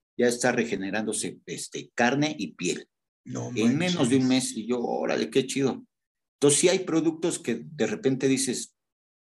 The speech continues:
Speaker 1: "Chale, pues no, no creo que funcione tan bueno", pero, pues, si los usas, pues es la única forma de, de saber si
Speaker 2: Claro,
Speaker 1: no.
Speaker 2: claro.
Speaker 1: Entonces, va, va bastante bien en estas pláticas.
Speaker 2: Órale,
Speaker 1: Como
Speaker 2: entonces se juntaron ahí un gremio.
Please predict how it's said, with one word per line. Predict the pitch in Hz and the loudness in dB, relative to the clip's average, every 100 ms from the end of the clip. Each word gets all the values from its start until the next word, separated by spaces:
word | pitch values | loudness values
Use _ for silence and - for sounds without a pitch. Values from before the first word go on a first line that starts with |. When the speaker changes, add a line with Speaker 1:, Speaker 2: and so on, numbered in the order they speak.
| - | -14
Speaker 1:
"Chale, | - - 117 | -10 -4 -2
pues | - | 2
no, | 113 135 | 6 8
no | 143 151 | 8 6
creo | - 156 - | 6 4 4
que | 117 | 2
funcione | 110 107 139 143 | 0 0 2 0
tan | 127 107 | -2 0
bueno", | 127 143 120 | 0 0 -2
pero, | 95 85 | -2 -4
pues, | - 85 | -4 -2
si | 110 | 4
los | 113 113 | 4 6
usas, | 175 185 208 - | 4 4 2 0
pues | 90 | -2
es | 107 117 | 2 4
la | 117 | 6
única | 117 117 | 6 4
forma | - 110 117 | -6 2 2
de, | 80 - _ _ - | 2 -6 _ _ -14
de | 87 | -10
saber | 85 90 | -6 -2
si | 151 | 2
Speaker 2:
Claro, | 147 139 | 4 2
Speaker 1:
no. | 123 - - - | -2 -8 -12 -10
Speaker 2:
claro. | 135 127 127 113 - _ _ _ _ _ _ _ _ _ | -6 -4 -6 -10 -14 _ _ _ _ _ _ _ _ _
Speaker 1:
Entonces, | - - - - - | -2 -2 -2 -10 0
va, | 123 127 | 4 4
va | - 135 | 2 0
bastante | 135 131 127 120 | 0 -2 -6 -4
bien | 113 120 | 0 0
en | 117 | 0
estas | 113 113 - | 0 -4 -6
pláticas. | 104 107 - - - - - - _ _ _ _ _ _ | -8 -8 -10 -10 -8 -6 -8 -12 _ _ _ _ _ _
Speaker 2:
Órale, | 160 151 147 131 117 | -12 -8 -6 -6 -8
Speaker 1:
Como | 101 98 - - | -8 -8 -10 -10
Speaker 2:
entonces | 147 143 160 | -8 -6 -6
se | 147 | -4
juntaron | - 135 127 151 160 156 | -4 -4 0 2 2 4
ahí | 147 | 2
un | 151 147 | 2 2
gremio. | 143 147 147 135 120 | 2 4 2 0 -2